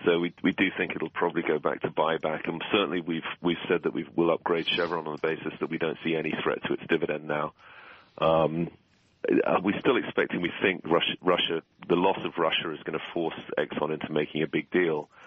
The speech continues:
The problem is they're the only big buyer, and the market knows they're coming. So everything that's worth buying from a, a, an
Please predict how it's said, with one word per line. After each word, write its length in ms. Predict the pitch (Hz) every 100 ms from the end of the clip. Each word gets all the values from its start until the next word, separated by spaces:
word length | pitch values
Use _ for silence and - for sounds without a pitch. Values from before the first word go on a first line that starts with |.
| - - -
The 60 |
problem 280 | - 104 90
is 80 | 80
they're 100 | 85
the 160 | 80 80
only 220 | 82 80 -
big 200 | 71 -
buyer, 420 | 71 78 92 87
and 100 | 78
the 60 |
market 400 | 78 78 76 -
knows 260 | 82 80 78 -
they're 120 | 71
coming. 360 | - 80 71 - - -
So 80 | -
everything 340 | 95 98 95 85
that's 200 | 80 -
worth 200 | 82 - -
buying 320 | 80 80 78 -
from 140 | 76
a, 60 | 76 - -
a, 60 | 73 69 _
an 80 | 76